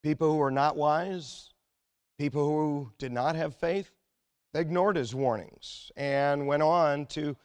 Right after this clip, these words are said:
live the pain and sorrow and distress he warned them about. As I said last week, in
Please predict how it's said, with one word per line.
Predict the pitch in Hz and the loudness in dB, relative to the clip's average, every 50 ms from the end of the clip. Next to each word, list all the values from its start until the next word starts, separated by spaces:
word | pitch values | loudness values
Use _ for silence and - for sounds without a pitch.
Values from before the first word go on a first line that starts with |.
| _ _ _ _ | _ _ _ _
live | - - 143 156 170 185 175 131 113 113 110 98 - - _ _ _ _ _ _ _ _ _ _ | -8 -2 2 4 6 6 6 4 2 -2 -8 -14 -16 -20 _ _ _ _ _ _ _ _ _ _
the | - 143 | -8 -8
pain | - - - 156 147 143 143 147 160 165 170 170 165 135 - _ _ _ _ | -8 -2 0 0 0 2 2 0 0 0 -2 -2 -4 -6 -10 _ _ _ _
and | - 120 123 113 | -14 -12 -12 -10
sorrow | - - 156 147 147 135 123 123 120 120 120 _ _ _ _ _ _ _ _ _ _ - | -8 -4 -2 0 0 2 2 0 0 -2 -4 _ _ _ _ _ _ _ _ _ _ -10
and | - 143 120 | -8 -6 -6
distress | 123 - - - - 147 147 143 127 131 135 - | -6 -6 -6 -8 -4 -2 0 0 0 0 -2 -4
he | - 165 | -4 -2
warned | 156 151 156 165 170 147 | 0 2 2 2 2 0
them | 123 117 | -2 -2
about. | 120 113 120 117 113 110 104 - _ _ _ _ _ _ _ _ _ _ _ _ _ _ _ _ _ _ _ _ _ | -4 -2 0 2 2 0 -2 -4 _ _ _ _ _ _ _ _ _ _ _ _ _ _ _ _ _ _ _ _ _
As | 117 135 127 | -10 -4 -2
I | 156 151 | 0 0
said | 143 - - 196 185 170 | 0 2 4 4 4 6
last | 151 156 160 165 170 156 - - | 6 6 6 6 4 2 0 0
week, | 190 185 170 160 165 - - | 4 4 4 4 4 2 0
in | 175 156 156 147 | 0 0 0 -2